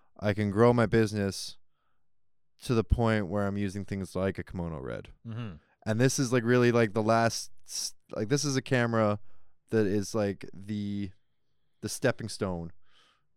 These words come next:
Speaker 2: Yeah.
Speaker 1: into, like, the pro-, into the really, like, serious f-, sphere of, like, work.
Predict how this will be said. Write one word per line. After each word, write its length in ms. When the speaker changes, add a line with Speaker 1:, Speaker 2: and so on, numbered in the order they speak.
Speaker 2:
Yeah. 180
Speaker 1:
into, 260
like, 200
the 80
pro-, 200
into 360
the 140
really, 640
like, 220
serious 540
f-, 300
sphere 560
of, 100
like, 220
work. 420